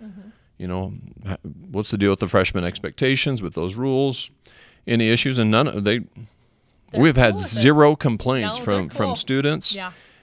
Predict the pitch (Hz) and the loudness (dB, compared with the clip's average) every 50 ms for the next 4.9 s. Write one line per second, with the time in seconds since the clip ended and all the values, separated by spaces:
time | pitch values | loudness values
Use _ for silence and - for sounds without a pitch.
0 | _ - 104 117 - 160 151 151 170 208 226 - - 104 98 98 98 107 107 107 | _ -8 -6 -4 -2 -2 0 0 0 0 -2 -2 -2 0 0 0 0 2 2 2
1 | 101 - 110 127 123 120 110 127 127 - 135 127 127 - - - - - _ _ | 0 0 0 -2 0 0 -2 -4 -2 -2 0 0 0 -2 -4 -10 -18 -18 _ _
2 | _ _ - _ _ _ - - 104 120 123 117 113 120 - 107 104 113 104 98 | _ _ -20 _ _ _ -6 -4 -2 -2 0 0 0 -2 -2 -2 -4 -6 -4 -4
3 | 98 90 95 104 107 90 82 - - 95 82 117 147 180 190 214 160 120 107 104 | -4 -4 -4 -4 -6 -6 -8 -4 -4 -2 2 2 2 4 4 4 6 6 6 6
4 | 107 110 101 98 - - 113 104 98 98 95 90 90 87 82 90 90 - | 4 4 2 0 -2 -4 -2 0 0 0 0 0 0 -2 -2 -4 -6 -8